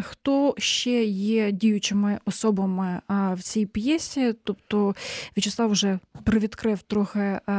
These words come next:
дверцята стосовно того, що з'являється якийсь таємний персонаж.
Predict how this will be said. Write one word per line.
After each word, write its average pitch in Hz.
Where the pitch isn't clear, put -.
дверцята 196
стосовно 196
того, 190
що 196
з'являється 196
якийсь 196
таємний 208
персонаж. 254